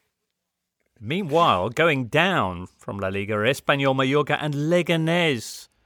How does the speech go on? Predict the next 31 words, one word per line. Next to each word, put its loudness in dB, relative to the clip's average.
Oof. -6
As -8
Alvaro 2
points -2
out, 4
maybe 0
they 0
might 0
have -4
stayed 0
up 2
had -2
they 0
been 0
able 0
to -4
keep -8
hold 2
of 0
their 2
top -4
scorer, 2
Martin -2
Braithwaite, 2
who -4
was -6
poached -2
so, -2
uh, 2
rudely -2
by 0